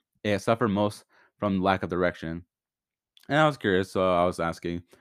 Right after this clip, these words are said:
"Was it the story or some missing elements that made it feel like it had no direction?" He said, "Just the whole way it was presented. A movie, an unfinished game, three separate D L Cs that you need to understand the story,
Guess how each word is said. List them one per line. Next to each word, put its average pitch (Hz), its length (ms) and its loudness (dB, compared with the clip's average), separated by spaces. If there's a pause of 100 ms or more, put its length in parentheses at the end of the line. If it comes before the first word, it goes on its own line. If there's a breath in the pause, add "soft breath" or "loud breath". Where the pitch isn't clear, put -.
(240 soft breath)
"Was 98 220 -2
it 87 60 -4
the 87 80 -4
story 139 440 2
or 101 220 0
some 92 220 -2
missing 92 280 -2
elements 90 360 -2
that 87 140 -2
made 87 180 -2
it 85 160 -6
feel 92 200 -2
like 90 200 -2
it 85 80 -4
had 82 200 -2
no 80 140 -6
direction?" 90 520 -4 (960)
He 104 160 -2
said, 85 220 -4
"Just 185 220 2
the 156 80 2
whole 135 260 4
way 113 280 6
it 107 80 0
was 95 120 0
presented. 92 580 -4 (400)
A 101 100 -4
movie, 143 520 4 (180)
an 98 120 -6
unfinished 127 460 -4
game, 98 360 -4 (460)
three 135 180 2
separate 123 320 -4
D 104 100 -4
L 98 100 0
Cs 95 280 -4
that 92 220 0
you 92 60 -4
need 101 200 -4
to - 60 -4
understand 92 400 -4
the 87 40 -10
story, 87 440 -4